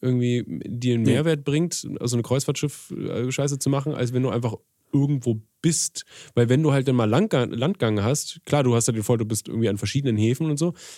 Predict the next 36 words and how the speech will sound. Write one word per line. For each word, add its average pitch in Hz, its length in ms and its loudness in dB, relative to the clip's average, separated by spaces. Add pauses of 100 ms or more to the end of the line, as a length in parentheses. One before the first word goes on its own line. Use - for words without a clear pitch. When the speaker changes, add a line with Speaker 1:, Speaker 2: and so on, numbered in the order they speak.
Speaker 1:
aber 117 100 0
dann 113 40 4
Speaker 2:
Ja, 131 80 6
Speaker 1:
bist 160 100 4
Speaker 2:
das 147 60 2
Speaker 1:
du 180 40 6
ja 175 60 6
Speaker 2:
war 175 80 8
Speaker 1:
immer - 20 8
Speaker 2:
auch 151 40 4
Speaker 1:
nur, 147 100 8
Speaker 2:
wirklich 165 140 0
schön. 110 320 0
Speaker 1:
dann 120 100 4
bist 165 180 2
du 165 60 4
aber 143 160 2
immer 143 160 4
nur 127 100 0
kurz - 380 0
da 104 420 2 (140)
und - 100 4
du - 40 0
kannst - 260 6
halt - 200 2
Speaker 2:
<laughs> - 60 -20
Speaker 1:
auch 123 120 0
nicht 139 260 2
wirklich 175 300 4
irgendwie 175 260 0
sowas 170 260 0
aufsaugen, 92 680 2
habe 90 120 -2
ich 92 60 -2
das 98 140 -6
Gefühl. 101 440 -2